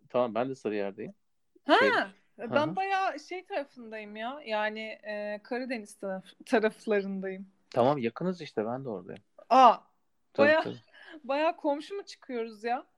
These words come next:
Speaker 1: Ya evet, oralardayım ben de. Uskumruköy
Speaker 2: Uskumruköy.
Speaker 1: tarafındayım.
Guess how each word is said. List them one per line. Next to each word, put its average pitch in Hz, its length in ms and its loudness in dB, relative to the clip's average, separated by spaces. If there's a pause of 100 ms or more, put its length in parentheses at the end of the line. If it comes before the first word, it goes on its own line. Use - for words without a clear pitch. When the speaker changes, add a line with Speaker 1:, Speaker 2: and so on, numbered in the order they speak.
(260)
Speaker 1:
Ya 113 300 10
evet, 156 240 4 (400)
oralardayım 139 680 -2
ben 101 220 -10
de. 92 120 -10 (140)
Uskumruköy - 600 -4
Speaker 2:
Uskumruköy. 247 320 2
Speaker 1:
tarafındayım. 226 260 -4